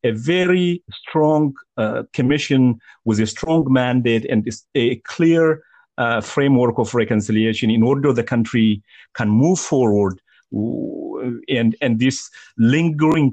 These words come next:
pain of the society, if you will, uh, from time to time coming into the political discourse. Uh, uh, as, do you think the commission should be reviewed or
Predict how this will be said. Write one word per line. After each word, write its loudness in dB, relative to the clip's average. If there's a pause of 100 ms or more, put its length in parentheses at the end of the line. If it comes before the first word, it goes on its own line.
pain 0
of -2
the -6
society, -4
if -8
you -4
will, 0 (360)
uh, -6 (200)
from 0
time -2
to -12
time -2
coming -2
into -6
the -6
political -4
discourse. -6 (420)
Uh, 0
uh, -2 (100)
as, -4 (180)
do -2
you 0
think -4
the -6
commission 0
should -6
be -4 (360)
reviewed 2
or 2